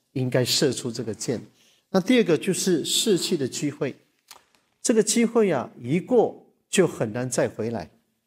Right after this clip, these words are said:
一过就很难再回来。嗯，我过去周末在北区的几个教会哈，啊，当然他们都在讲说：“哎呀，传道你知道吗？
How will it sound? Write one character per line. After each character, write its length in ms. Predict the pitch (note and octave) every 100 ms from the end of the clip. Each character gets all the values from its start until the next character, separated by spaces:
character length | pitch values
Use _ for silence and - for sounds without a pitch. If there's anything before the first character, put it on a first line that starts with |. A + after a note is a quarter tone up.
| _ _ _ _
一 200 | C3 D#3+
过 400 | E3 A3 - -
就 160 | - E3+
很 320 | - B2 G#2+
难 160 | A#2+
再 160 | B2 C#3
回 220 | A2 A2
来。 180 | A2 E2 _ _ _ _ _ _
嗯， 180 | A#2+ A#2
我 100 | B2
过 120 | D3+
去 120 | D#3
周 120 | D#3 E3
末 160 | D#3
在 440 | D#3 E3 D3 C3+ A#2 -
北 160 | B2
区 240 | A2+ - D#3
的 240 | D3+ B2+
几 220 | A#2+ -
个 120 | G#2+ A#2+
教 220 | - A2+
会 220 | - A#2
哈， 200 | G2 G2+ _ _ _ _ _
啊， 180 | _ A2 G#2+
当 120 | C#3
然 100 | C3
他 140 | B2 C#3
们 140 | B2+
都 100 | C3+
在 100 | C3+
讲 240 | B2+ - G2+
说 160 | C#3 -
：“哎 160 | D#3
呀， 180 | E3 D3+
传 280 | C#3 - E3
道 120 | F#3+
你 140 | F3+ D#3
知 180 | -
道 220 | F#3+ G3+ F#3
吗？ 340 | F3+ F3+ F3